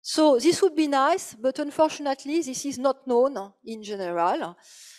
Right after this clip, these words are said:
So this problem could be solved maybe by the construction of the Q operator, but this is a very difficult problem. So Robert will, uh, speak a little bit about this, uh, this afternoon, I hope. But, uh,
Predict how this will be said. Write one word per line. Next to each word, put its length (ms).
So 680
this 340
problem 640
could 240
be 120
solved 360
maybe 400
by 200
the 180
construction 560
of 100
the 100
Q 200
operator, 500
but 180
this 220
is 120
a 60
very 300
difficult 460
problem. 500
So 800
Robert 480
will, 240
uh, 340
speak 500
a 40
little 300
bit 220
about 300
this, 280
uh, 100
this 160
afternoon, 480
I 140
hope. 360
But, 300
uh, 140